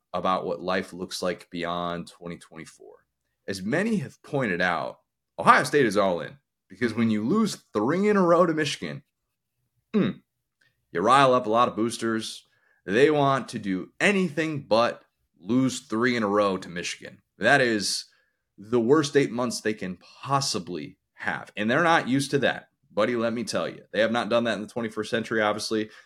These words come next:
uh, since a certain John Cooper was there. It's been a minute since they have been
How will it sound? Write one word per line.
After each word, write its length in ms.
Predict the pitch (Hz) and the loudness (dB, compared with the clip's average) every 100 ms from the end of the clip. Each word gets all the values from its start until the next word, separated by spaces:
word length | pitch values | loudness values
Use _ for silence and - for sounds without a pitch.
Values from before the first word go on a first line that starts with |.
| _ _ _ | _ _ _
uh, 180 | 60 62 | -8 -4
since 300 | - 113 110 | -4 -4 -4
a 40 | 104 | -2
certain 240 | 123 98 | -2 -2
John 220 | 117 110 | 0 0
Cooper 300 | - 120 107 | -2 -6 -2
was 140 | 98 98 | -4 0
there. 220 | 98 95 | 0 0
It's 220 | 120 143 | 0 -4
been 380 | 113 110 117 131 | -6 -4 0 2
a 60 | 104 | 2
minute 280 | 92 87 | 0 -4
since 220 | - 92 - | -8 -8 -2
they 120 | 101 | 0
have 200 | 92 - | 0 0
been 380 | 92 92 90 | -2 -2 -6